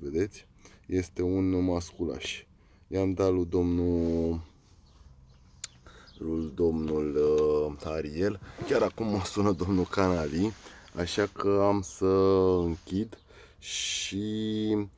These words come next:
revin cu filmarea în continuare. Am să trag mașina lângă domnul, uh, Canali. Uitați, mai este un domn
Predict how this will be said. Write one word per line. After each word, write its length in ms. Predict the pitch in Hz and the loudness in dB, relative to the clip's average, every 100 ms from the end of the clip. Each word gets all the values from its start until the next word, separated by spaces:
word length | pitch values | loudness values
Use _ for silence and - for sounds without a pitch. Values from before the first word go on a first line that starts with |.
| - - | -20 -12
revin 480 | - 92 85 101 98 - | 2 2 4 0 0 -2
cu 720 | - 92 92 95 95 95 92 90 | -6 -2 2 2 2 2 2 0
filmarea 440 | - 87 87 82 | -2 0 0 0
în 80 | 78 | -4
continuare. 720 | 78 76 78 98 120 143 151 - - - - - - - - - - - - - - - - _ - - - - - - _ _ _ _ _ _ - - _ _ - - - - - - | -6 -10 -6 0 2 2 0 -6 -20 -20 -20 -20 -20 -20 -20 -20 -20 -20 -20 -20 -20 -20 -20 _ -20 -20 -20 -20 -20 -20 _ _ _ _ _ _ -20 -20 _ _ -20 -20 -20 -20 -12 2
Am 280 | 113 120 | 4 4
să 200 | 101 - 135 | 2 0 2
trag 220 | 131 120 104 | 6 8 8
mașina 400 | 110 95 101 101 | 4 4 2 2
lângă 320 | 92 92 92 | 4 4 2
domnul, 800 | 87 95 87 82 85 82 85 85 | 4 2 4 2 0 2 2 2
uh, 60 | 82 - - - - - | 0 -8 -20 -20 -20 -4
Canali. 680 | 90 95 95 90 92 110 110 _ _ _ - - - - | -2 0 0 -2 -2 -2 -6 _ _ _ -20 -20 -20 -12
Uitați, 500 | - 95 98 90 90 | -4 0 0 -2 -4
mai 140 | 92 | -4
este 220 | 95 - | -4 -4
un 200 | 95 92 85 | -2 -2 0
domn 340 | 92 101 104 | 0 0 -2